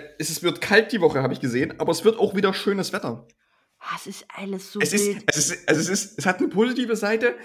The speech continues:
Speaker 1: Es ist nicht mehr endlos grau, sondern
Speaker 2: Ja.
Speaker 1: schönes Wetter. K-, Counter, Bad Argument dafür,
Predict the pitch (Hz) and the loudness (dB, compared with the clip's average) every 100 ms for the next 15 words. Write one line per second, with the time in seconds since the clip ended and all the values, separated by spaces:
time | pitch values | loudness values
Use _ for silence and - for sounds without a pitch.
0 | - - 151 160 175 220 202 185 - 208 | -6 0 0 0 -2 0 2 2 2 0
1 | 220 170 180 175 - - 131 147 480 440 | 0 2 2 2 -2 -2 2 4 4 2
2 | - - _ _ - 175 214 226 254 311 | -4 -20 _ _ -10 -4 2 4 6 4
3 | 185 - 165 208 392 - _ _ _ _ | 2 0 0 -2 -4 -12 _ _ _ _
4 | - - - - - 185 220 220 220 196 | -6 -2 -2 -4 -2 2 2 4 4 2
5 | - - _ _ _ _ _ - 175 175 | -2 -14 _ _ _ _ _ 2 2 2
6 | - _ _ _ _ _ - 160 170 170 | -8 _ _ _ _ _ 0 0 0 -4
7 | 175 - - 165 170 - | -4 -6 -4 0 0 0